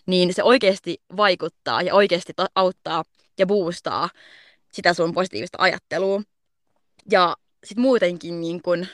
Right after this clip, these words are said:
mä pyrin tekemään asioita, jotka boostaa sitä positiivista ajattelua. Esim. hyvä musiikki, ö, olla friendien kaa, kävely, sauna, ihan mitä vaan. Kaikilla on, niinku, eri juttuja,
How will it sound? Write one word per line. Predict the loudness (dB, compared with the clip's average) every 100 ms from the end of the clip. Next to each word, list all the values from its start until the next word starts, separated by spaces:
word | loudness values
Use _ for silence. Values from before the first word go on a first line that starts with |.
| -8
mä | -4
pyrin | -2 -2 -2
tekemään | -2 -2 -2
asioita, | -2 0 0 0 -4 -4 -8
jotka | -4 -2
boostaa | 0 -2 -2 -4 -4 -4
sitä | 0 0 -2
positiivista | -10 -6 -6 -4
ajattelua. | -4 -4 -4 0 0 0 -8 -20 -20 -20 -20 _
Esim. | -2 0 0 0 -6 _ _ _
hyvä | 0 2
musiikki, | 2 -4 -2 -4 -4 -8 -6 -8 -12 _ -6
ö, | -2
olla | 0 -2
friendien | -2 -2 -2 -2 -2 -2
kaa, | -4 -4 -2 -4 -6 _ -20 _ _
kävely, | -4 0 0 0 -4 -6
sauna, | -2 0 0 -4
ihan | -4 -4
mitä | -2 -2
vaan. | 0 -2
Kaikilla | -2 -4
on, | -6
niinku, | -6
eri | -6 -6
juttuja, | -8 -10 _ -10 -10